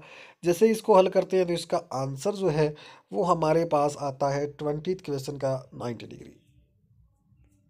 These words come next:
तो यही था, अ, पूरा मिशन बुनियाद का एग्जाम जो हमने सॉल्व कराया है। बहुत आसान, आसान पस-, प्रश्न थे और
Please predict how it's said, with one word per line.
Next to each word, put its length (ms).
तो 80
यही 300
था, 260
अ, 320
पूरा 320
मिशन 300
बुनियाद 420
का 100
एग्जाम 460
जो 300
हमने 200
सॉल्व 220
कराया 320
है। 380
बहुत 240
आसान, 320
आसान 280
पस-, 200
प्रश्न 420
थे 160
और 280